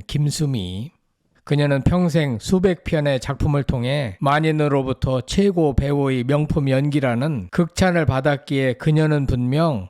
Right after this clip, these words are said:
적어도 수백억의 재산을 모았을 텐데 그 많던 재산은 다 어디로 갔을까? 그녀는 본인의 의지와 관련 없이 여러 차례의 사기 사건에 강제로 휘말렸고 스트레스로 건강이 악화되었음에도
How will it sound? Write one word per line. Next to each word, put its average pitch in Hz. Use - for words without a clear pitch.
적어도 147
수백억의 175
재산을 135
모았을 139
텐데 123
그 -
많던 165
재산은 151
다 131
어디로 151
갔을까? 127
그녀는 151
본인의 165
의지와 147
관련 151
없이 135
여러 156
차례의 143
사기 185
사건에 147
강제로 156
휘말렸고 151
스트레스로 180
건강이 151
악화되었음에도 135